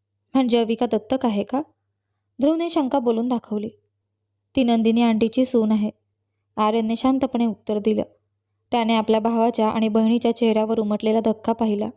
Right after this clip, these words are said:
आणि तो हलकेत उदास हसला. हाच तो प्रतिसाद होता जो त्याने अविकालाही दिला होता. अर्थातच त्यानंतर लगेचच, कदाचित काही सेकंदातच त्याला राग आला होता. "अविकाचं लग्न झालंय?"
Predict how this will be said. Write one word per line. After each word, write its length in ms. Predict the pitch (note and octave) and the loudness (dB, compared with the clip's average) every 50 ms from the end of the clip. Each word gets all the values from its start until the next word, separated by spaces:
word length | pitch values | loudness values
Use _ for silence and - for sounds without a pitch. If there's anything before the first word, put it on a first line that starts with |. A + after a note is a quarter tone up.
| _ _ _ _ _ _ _ _ _ _ - | _ _ _ _ _ _ _ _ _ _ -2
आणि 180 | A3+ A#3+ A#3+ | 0 0 0
तो 120 | A3+ A#3+ B3 | 2 0 2
हलकेत 360 | A#3+ A#3+ A3 - A3+ A3 - | 2 2 0 0 0 0 0
उदास 380 | G#3+ A3+ G#3 G#3+ G#3+ A3 - - - | 0 0 2 0 0 -2 -4 -4 -6
हसला. 260 | G#3+ - - G3 G#3+ - _ _ _ _ _ _ _ _ _ _ _ _ _ _ _ _ - | -6 -6 -6 -8 -10 -10 _ _ _ _ _ _ _ _ _ _ _ _ _ _ _ _ -6
हाच 280 | - A#3 A3 A3 - - | -4 -4 -2 -4 -6 -10
तो 60 | A#3 | -8
प्रतिसाद 520 | A3 - A3 G#3+ G#3 A3+ G#3 - G#3+ G#3 G#3 - | -6 -4 -4 -2 -2 -2 -2 0 0 -2 -2 -2
होता 280 | - G#3+ - - G#3+ A3+ - _ _ _ _ _ _ _ _ - A3 | -4 -4 -4 -4 -6 -8 -10 _ _ _ _ _ _ _ _ -4 -2
जो 100 | B3 A#3 | 0 0
त्याने 260 | A3+ A#3+ A3+ A3 A3+ | 0 0 -2 -2 -2
अविकालाही 460 | A3 G3+ G#3+ G#3+ A3 A3 A3 G#3+ A3 | -2 -2 -2 0 0 -2 0 -2 -2
दिला 240 | G#3+ A3+ G#3+ G#3+ G#3+ | -2 -2 -2 -2 0
होता. 240 | G#3 A3 G#3 - - - - _ _ _ _ _ _ _ _ _ _ _ _ - | -2 -2 -4 -6 -8 -12 -14 _ _ _ _ _ _ _ _ _ _ _ _ -2
अर्थातच 600 | A3 A3+ A3+ - B3 A#3+ - - G#3+ - - - - _ _ _ _ _ _ _ - | -2 -2 0 0 0 0 0 -2 -6 -6 -8 -12 -12 _ _ _ _ _ _ _ -4
त्यानंतर 440 | B3 A#3 B3 C#4 D4 C#4+ C4+ D4 C#4+ | -2 0 0 2 0 0 2 0 0
लगेचच, 600 | C#4+ C4+ A3 G#3 C4 C4+ - - G#3 G#3 - - - - _ _ _ _ _ - | 0 0 0 0 0 -2 0 -2 -4 -4 -6 -12 -16 -18 _ _ _ _ _ -4
कदाचित 320 | - B3 C#4 C4+ D4 D4+ D4+ | -2 0 0 0 0 -2 0
काही 180 | - C#4+ C#4 C#4+ | 0 0 0 2
सेकंदातच 760 | - D4 C4 - B3+ B3 C4 C#4 C#4 - G#3 G#3+ G#3 - - - _ _ _ _ _ _ _ - | 0 -2 -2 0 -2 -2 0 0 -2 -2 -2 -4 -6 -8 -10 -14 _ _ _ _ _ _ _ -2
त्याला 200 | A3+ A3+ A3+ A3 | 0 0 2 2
राग 220 | G#3 G#3 G#3 A3 | 2 2 2 0
आला 160 | A3 G#3+ G#3+ | 0 0 0
होता. 220 | G#3+ G#3 G#3 - - - _ _ _ _ _ _ _ _ _ _ _ _ _ _ _ _ _ - | -2 -2 -4 -8 -12 -16 _ _ _ _ _ _ _ _ _ _ _ _ _ _ _ _ _ -4
"अविकाचं 400 | A3 G#3+ A3 A3 A#3+ A3+ - C4 | -2 -2 -2 -2 -2 -2 -2 0
लग्न 280 | A#3+ A3 G3+ G3+ A3+ C4 | -2 -2 -2 -2 -2 0
झालंय?" 320 | B3+ C4+ B3 A3 G#3+ B3 | 2 2 2 2 0 -2